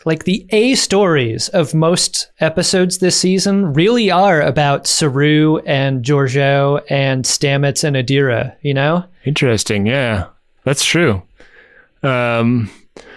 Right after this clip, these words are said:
Speaker 2: yeah, I would say that the m-, primary episode that I wonder if it would have worked better with Michael Burnham less in it was, uh, Forget Me Not when they go to Trill.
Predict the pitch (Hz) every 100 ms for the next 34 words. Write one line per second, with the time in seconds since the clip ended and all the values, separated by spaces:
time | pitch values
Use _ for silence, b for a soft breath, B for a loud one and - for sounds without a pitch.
0 | B B - 147 165 143 117 131 202 226
1 | 233 185 147 131 135 180 _ _ _ _
2 | _ _ - - 151 143 147 156 151 139
3 | 143 139 135 120 - 139 131 127 123 113
4 | 104 B - _ - 127 123 113 113 -
5 | - _ _ _ - 135 156 165 156 131
6 | 139 120 131 139 - 143 123 117 110 107
7 | - 135 117 - - - - 127 127 113
8 | 123 120 113 113 110 - _ - 123 123
9 | 113 - - 131 117 110 - _ _ -
10 | 113 120 110 104 123 113 127 143 143 143
11 | 151 156 127 117 117 117 113 - 123 123
12 | 170 127